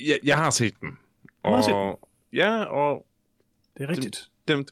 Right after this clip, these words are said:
Speaker 1: var sjov, hyggelig, men, men jeg har, altså, du har tydeligvis fanget et, en eller anden tråd, øh, i den film, som, som, som jeg ikke, øh, har fanget. Eller
Speaker 2: Jeg
Speaker 1: også
Speaker 2: synes
Speaker 1: er
Speaker 2: bare, der er
Speaker 1: mærkeligt.
Speaker 2: noget dybt sådan menneskeligt i den,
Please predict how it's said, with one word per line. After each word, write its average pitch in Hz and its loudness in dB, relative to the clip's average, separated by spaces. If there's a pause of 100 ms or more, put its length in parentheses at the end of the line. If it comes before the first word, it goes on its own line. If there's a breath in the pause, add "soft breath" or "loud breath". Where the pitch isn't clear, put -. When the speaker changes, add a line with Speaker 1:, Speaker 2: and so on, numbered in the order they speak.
Speaker 1:
var 139 0
sjov, - -2
hyggelig, 131 -2
men, 113 0
men 113 2
jeg 110 2
har, 101 0
altså, 107 -2 (420)
du 151 4
har 156 4
tydeligvis 143 2
fanget 131 0
et, 135 -2
en 160 0
eller 113 0
anden 127 0
tråd, 98 0 (640 soft breath)
øh, 101 0
i 101 -2
den 101 -2
film, 107 -4
som, 95 -6
som, 90 -10
som 101 -10
jeg 95 -2 (100)
ikke, 98 -4 (320)
øh, 92 -4 (960)
har - -12
fanget. 78 -4
Eller 78 -10 (760)
Speaker 2:
Jeg 110 0
Speaker 1:
også 98 2
Speaker 2:
synes 208 0
Speaker 1:
er 180 0
Speaker 2:
bare, 226 6
der 196 6
er 185 4
Speaker 1:
mærkeligt. 185 6
Speaker 2:
noget - -20
dybt 220 0
sådan 143 2
menneskeligt 160 2
i 180 2
den, 120 0